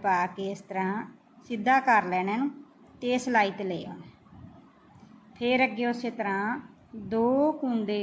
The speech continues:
ਉਲਟੇ, ਫਿਰ ਆਪਾਂ ਤਿੰਨ ਕੁੰਡਿਆਂ ਦੇ ਪੰਜ ਕੁੰਡੇ ਬਣਾਉਣੇ ਆ। ਤਿੰਨ ਕੁੰਡਿਆਂ ਦਾ ਪਹਿਲਾਂ ਆਪਾਂ ਇੱਕ ਕੁੰਡਾ ਬਣਾਵਾਂਗੇ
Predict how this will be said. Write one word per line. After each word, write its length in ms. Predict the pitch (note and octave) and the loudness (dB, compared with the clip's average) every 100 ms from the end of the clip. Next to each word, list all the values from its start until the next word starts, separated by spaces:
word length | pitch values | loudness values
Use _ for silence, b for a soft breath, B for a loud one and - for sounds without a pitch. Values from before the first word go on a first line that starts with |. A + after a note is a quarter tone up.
| G3+ | -2
ਉਲਟੇ, 1160 | F3+ F3 F3+ - - - - A3 A3+ B3 C4+ C#4+ - - - - - _ - - - _ _ - - - _ - | -4 -4 -6 -10 -20 -14 -4 0 2 2 2 0 -8 -20 -20 -20 -20 _ -20 -20 -20 _ _ -20 -20 -20 _ -10
ਫਿਰ 280 | A#3+ B3 C4 | 0 4 6
ਆਪਾਂ 420 | B3+ B3 G#3 G#3 C4 | 4 2 -2 -2 -2
ਤਿੰਨ 360 | - B3 B3+ C4+ | 0 2 2 0
ਕੁੰਡਿਆਂ 420 | B3+ A3 G#3+ G#3 | -2 -2 0 0
ਦੇ 160 | A3 C#4 | 0 -2
ਪੰਜ 360 | C4 A3 G#3 | -2 -2 -2
ਕੁੰਡੇ 340 | G#3+ G#3+ G3 G3 | -6 -6 -6 -4
ਬਣਾਉਣੇ 360 | G3 A3 G3+ | -4 -6 -6
ਆ। 200 | - - - _ - - _ - - _ _ - - _ _ _ _ _ - | -12 -20 -20 _ -20 -20 _ -20 -20 _ _ -20 -20 _ _ _ _ _ -2
ਤਿੰਨ 360 | C4 C4+ D4 D#4 | 2 6 6 4
ਕੁੰਡਿਆਂ 400 | D4+ B3 A#3 A3+ | 2 2 2 2
ਦਾ 120 | G#3+ | 0
ਪਹਿਲਾਂ 320 | G#3+ A3 A#3 | -2 -2 0
ਆਪਾਂ 280 | A3+ A#3 G#3+ | 0 -2 -4
ਇੱਕ 140 | G3 - | -4 -10
ਕੁੰਡਾ 320 | - A3 A3 | -12 -4 -2
ਬਣਾਵਾਂਗੇ 680 | G#3+ A#3+ A#3+ B3+ C4+ C4+ D#4 | 0 2 2 2 2 0 -2